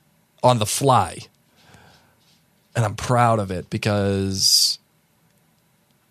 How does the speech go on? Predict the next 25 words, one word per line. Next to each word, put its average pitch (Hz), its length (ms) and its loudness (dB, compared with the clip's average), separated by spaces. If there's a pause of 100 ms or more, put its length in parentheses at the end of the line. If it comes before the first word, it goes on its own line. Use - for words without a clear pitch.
(580)
I'm 110 180 2
working 104 240 2
so 101 200 0
hard, 95 380 -6 (800)
and 110 120 -2
I'm 110 100 -2
working 110 240 0
very 104 160 0
hard 101 320 0
to - 80 -6
provide 98 380 -4
for - 100 -12
my 82 120 -8
family, 120 460 2
and 98 120 -2
I'm 95 100 -4
working 95 260 -8
very 87 180 -8
hard 90 240 -10
to - 80 -10
provide 82 320 -10
for - 100 -16
my 58 140 -12
wife. 127 480 0 (4000)
And 110 760 2